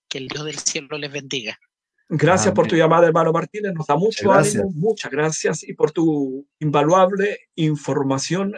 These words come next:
Speaker 2: en cuanto a que ha aumentado el consumo de la radioemisora.
Speaker 3: <laughs> Qué bien.
Speaker 2: Ahora sí me despido
Speaker 3: Ahora
Speaker 2: de
Speaker 3: sí.
Speaker 2: todos ustedes, queridos
Speaker 3: Amén.
Speaker 2: amigos, auditores. Gracias, hermano Henry, por
Speaker 3: Amén.
Speaker 2: estar
Speaker 3: Gracias a ti.
Speaker 2: esforzándote.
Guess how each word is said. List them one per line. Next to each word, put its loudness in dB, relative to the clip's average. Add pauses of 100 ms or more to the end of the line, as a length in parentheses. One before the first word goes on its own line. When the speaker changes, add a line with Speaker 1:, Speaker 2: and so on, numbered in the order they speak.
Speaker 2:
en -4
cuanto 0
a -4
que -4
ha 4
aumentado 2
el -10
consumo -4 (120)
de -2
la -2 (180)
radioemisora. -2 (280)
Speaker 3:
<laughs> -20
Qué -2
bien. 0
Speaker 2:
Ahora 6
sí -2
me 6
despido 0 (120)
Speaker 3:
Ahora -4 (100)
Speaker 2:
de 4
Speaker 3:
sí. -2
Speaker 2:
todos 2
ustedes, 4 (260)
queridos 2
Speaker 3:
Amén. 2
Speaker 2:
amigos, -6 (140)
auditores. -2 (300)
Gracias, 2
hermano 6
Henry, 0 (200)
por 0
Speaker 3:
Amén. -4
Speaker 2:
estar 2
Speaker 3:
Gracias 2
a -2
ti. -2
Speaker 2:
esforzándote. 0